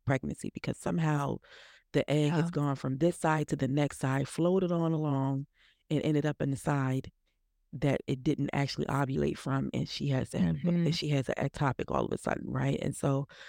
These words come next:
Speaker 1: I was always concerned about things like this. We did have a I U I after that. Like, the following week, we had a I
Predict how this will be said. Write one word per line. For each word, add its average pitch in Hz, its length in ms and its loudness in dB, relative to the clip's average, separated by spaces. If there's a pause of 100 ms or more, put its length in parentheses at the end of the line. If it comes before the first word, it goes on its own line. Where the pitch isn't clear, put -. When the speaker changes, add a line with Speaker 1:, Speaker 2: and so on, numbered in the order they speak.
(520)
Speaker 1:
I 151 120 4
was 147 160 4
always 143 300 2
concerned 139 440 0
about 127 260 0
things 135 280 0
like 127 220 0
this. 135 280 0 (160)
We 160 120 2
did 185 200 6
have 165 200 4
a - 140 0
I 143 120 0
U 135 220 2
I 131 280 0
after 135 360 -2
that. 127 300 -4 (380)
Like, - 200 -2
the - 100 -2
following - 500 -2
week, - 200 -6
we 139 100 -2
had 135 140 -2
a - 140 -6
I - 80 -4